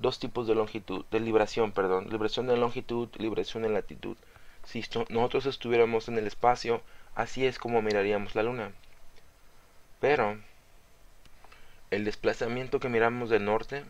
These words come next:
entre la noche de luna llena y el día siguiente en la mañana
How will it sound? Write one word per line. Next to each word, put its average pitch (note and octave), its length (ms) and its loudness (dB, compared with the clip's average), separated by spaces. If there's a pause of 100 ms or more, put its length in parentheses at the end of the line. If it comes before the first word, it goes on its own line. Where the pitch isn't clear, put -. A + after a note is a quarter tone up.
(1800)
entre G2+ 460 2
la F2+ 180 0
noche A2+ 380 0
de A2 160 2
luna A2+ 200 0
llena A2+ 380 0
y G2 60 -4
el G2 100 -6
día G#2 140 0
siguiente A#2+ 320 -6
en - 20 -2
la A#2+ 80 0
mañana C3 400 -4